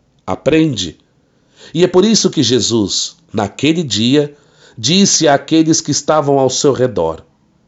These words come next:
"Minha mãe e meus irmãos são aqueles que ouvem a palavra de Deus e as põem em prática." Que a bênção de Deus Todo-Poderoso desça sobre você, em nome do Pai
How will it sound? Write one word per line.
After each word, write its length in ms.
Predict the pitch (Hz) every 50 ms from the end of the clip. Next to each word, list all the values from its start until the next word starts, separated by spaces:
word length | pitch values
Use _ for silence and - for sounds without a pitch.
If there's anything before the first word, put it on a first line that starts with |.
| _ _ _ _ _ _ _ _ _ _ -
"Minha 300 | 101 104 107 113 107 101
mãe 460 | 107 120 123 120 110 98 87 82 - _ _ _ _ -
e 80 | 92 85
meus 320 | 85 95 117 156 147 -
irmãos 760 | 160 151 135 117 110 117 127 131 143 - - - - - _ _ _ _ _ _ _ - - -
são 280 | - - 139 131 127
aqueles 500 | 127 120 - - 143 139 131 127 - -
que 280 | - - 110 110 - -
ouvem 540 | - 113 131 156 165 170 143 139 143 120 117
a 80 | 110 98
palavra 540 | - 104 92 92 117 131 156 151 170 165
de 120 | 147 165 170
Deus 600 | 139 113 101 101 104 107 - - - - - - - - - - - - - - -
e 120 | 107 104
as 180 | 101 - - -
põem 300 | - - 104 104 107 107
em 40 |
prática." 800 | 104 - - 95 92 85 80 - - - - - - 80 76 - - - - - - - - - - - - - - - - - - - - - -
Que 80 | - 139
a 40 | 127
bênção 500 | 123 143 147 147 131 - - 139 131 123
de 100 | 117 123
Deus 460 | 120 127 131 139 143 143 131 - -
Todo-Poderoso 960 | - - 175 170 175 170 165 160 151 151 131 101 87 85 82 - - 78 - - - - - - - - - -
desça 480 | 98 113 143 160 160 151 - - 160 -
sobre 320 | - - 151 120 127 127
você, 520 | 107 127 131 - - - 107 90 78 - - _ _ - - - - - - - - -
em 160 | - 135 113
nome 280 | 107 117 131 127 127 120
do 120 | 123 123
Pai 460 | 123 - 92 87 82 78 78 73 73